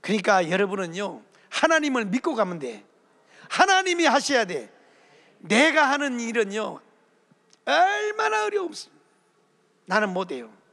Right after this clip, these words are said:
주님이 하셔야 돼. 주님이 꼭지점을 돌리면 쉬워. 그러니까 여러분들은요, 이것만, 이 원리만 잘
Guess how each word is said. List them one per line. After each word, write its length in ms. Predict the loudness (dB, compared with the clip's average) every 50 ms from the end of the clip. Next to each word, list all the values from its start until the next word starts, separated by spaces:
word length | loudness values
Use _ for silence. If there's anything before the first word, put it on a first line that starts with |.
| _ _ _ _ _ _ _ _ _ _ _ _ _ _ _
주님이 380 | -8 -6 -4 -4 -4 -2 -4
하셔야 320 | -4 -4 -4 -6 -10 -12 -16
돼. 220 | -20 -20 -20 -20 _ _ _ _ _ _ _ _ _ _ _ _ _ _ _ _ _
주님이 360 | -4 -2 0 2 2 0 2
꼭지점을 600 | 2 2 0 0 -2 -4 -4 -2 -2 -2 -2 -4
돌리면 320 | -4 -4 -4 -4 -6 -8 -8
쉬워. 500 | -8 -8 -10 -10 -12 -16 -16 -18 -20 -20 -20 _ _ _ _ _ _ _ _ _ _ _ _ _ _ _ _
그러니까 320 | _ -8 -4 -2 0 0 0
여러분들은요, 800 | -2 -2 -4 -6 -6 -8 -6 -6 -6 -8 -8 -8 -8 -10 -14 _ _ _ _ _ _ _ _ _ -8
이것만, 480 | -4 0 2 2 2 2 -2 -4 -4
이 140 | -4 -4 -4
원리만 600 | -4 -2 -2 -2 -2 -2 -2 -2 -2 -2 -2 -4
잘 180 | -8 -8 -8